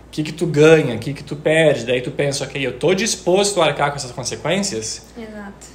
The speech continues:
Speaker 1: Indo pra Holanda, quando a gente mudou, podia ser que o emprego não desse certo, que a gente não tivesse renda suficiente, que uma série de coisas não dessem certo da forma que deram.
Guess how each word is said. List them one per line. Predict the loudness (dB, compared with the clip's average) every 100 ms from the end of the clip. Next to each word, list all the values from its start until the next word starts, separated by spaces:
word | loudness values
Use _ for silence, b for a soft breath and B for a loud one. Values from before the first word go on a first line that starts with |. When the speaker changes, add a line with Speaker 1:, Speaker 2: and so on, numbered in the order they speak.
| -4
Speaker 1:
Indo | 0 0
pra | 2 4
Holanda, | 6 6 6 4
quando | -2
a | -6
gente | -8
mudou, | -4 2 2 0 -6 -8
podia | -2 0
ser | 0 0
que | -2
o |
emprego | -4 -2 0 0
não | -2
desse | -2 -4
certo, | 0 2 0 -2
que | -10 -6 -4
a | -4
gente | -4
não | -6
tivesse | -4 -4 -6
renda | -4 -4 -4
suficiente, | -8 -12 -12 -6 -6 -4 -6 -6 B B B B
que | -8
uma | -4
série | 0 4 4
de | 2
coisas | 0 -2 -2
não | -2
dessem | 0 0 0 -6 -10
certo | -4 0 0 0
da | -2
forma | -2 -4
que | -4
deram. | 0 0 0